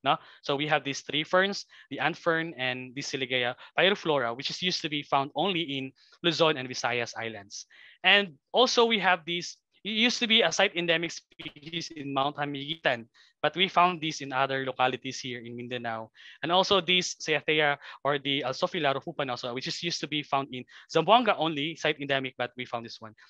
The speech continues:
in the island of Bukidnon, eh, in the province of Bukidnon. So here, uh, of course, no, there are still many species for you to discover.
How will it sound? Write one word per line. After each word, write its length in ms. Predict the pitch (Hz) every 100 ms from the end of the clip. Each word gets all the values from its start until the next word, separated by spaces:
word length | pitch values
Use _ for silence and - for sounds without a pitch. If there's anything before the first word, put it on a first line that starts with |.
| _
in 80 | 139
the 60 | 135
island 320 | 117 113 113
of 180 | 104 101 _ _
Bukidnon, 480 | 180 - 139 120 104 104 _ _ _ _ -
eh, 80 | 156
in 120 | 139
the 60 |
province 400 | 139 151 151 160
of 160 | 139 127
Bukidnon. 400 | 120 - 104 101 _ _ _ _ - - -
So 280 | - 196 190
here, 560 | 269 240 214 233 233 _ _ _ _ _ _ _ _ _ _ 143
uh, 400 | 147 147 143 143
of 200 | 143 -
course, 420 | 220 214 156 - 160
no, 100 | 165
there 180 | 170
are 140 | 185 208
still 260 | - 233
many 300 | 226 196 190
species 560 | 185 - 175 160 170 156 - - -
for 160 | - 196
you 160 | 214
to 140 | 220 185
discover. 640 | 180 - 147 143 147 117